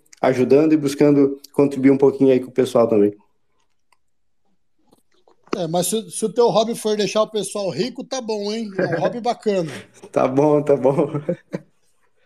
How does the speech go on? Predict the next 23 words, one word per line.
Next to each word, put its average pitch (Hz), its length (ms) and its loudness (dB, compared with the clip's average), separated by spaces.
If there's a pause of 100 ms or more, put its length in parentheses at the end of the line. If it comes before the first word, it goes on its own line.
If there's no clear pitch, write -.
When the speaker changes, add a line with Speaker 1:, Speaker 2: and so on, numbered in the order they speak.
(1000)
Speaker 2:
Valeu, 151 400 0
pô, 180 240 4
sensacional, 180 920 -4
viu? 170 160 -2
Obrigado, 165 680 -2
cara, 135 260 -8
obrigado. 147 600 -8 (440)
Sempre 202 360 -2
à 208 60 0
disposição, 196 800 -4
inclusive, 175 520 -6
vamos, 185 360 -6
vamos 190 220 -6
marcar 185 320 -6
alguma 180 280 -8
coisa 185 280 -10
pra 185 160 -10
você 175 260 -12
trazer 180 380 0
informação 190 640 -2
sobre 170 360 -2
DeFi 143 300 -8
aí 170 540 0